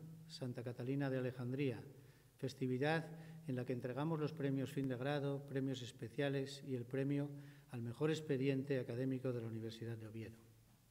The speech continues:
Consecuencia de todo ello es la configuración de este acto,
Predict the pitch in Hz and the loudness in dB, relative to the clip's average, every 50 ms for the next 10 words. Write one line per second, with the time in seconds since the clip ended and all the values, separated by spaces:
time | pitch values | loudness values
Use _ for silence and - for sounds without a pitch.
0 | - - - - - - - - - - _ - 131 123 120 147 123 143 160 160 | -20 -20 -20 -20 -20 -20 -20 -20 -20 -20 _ -8 -6 -2 -2 2 4 6 6 8
1 | 151 156 147 147 139 147 147 139 139 139 147 160 170 160 160 151 143 139 143 139 | 8 8 8 6 6 6 6 6 6 6 6 6 6 6 6 6 6 4 4 4
2 | 143 139 139 139 131 120 135 127 127 127 127 123 135 139 135 135 131 135 123 131 | 2 2 2 2 2 2 2 2 2 2 2 2 2 2 4 4 4 2 0 0
3 | - - 127 127 131 - - - - 113 104 110 | -2 -2 0 0 0 0 -2 -6 -12 -12 -12 -12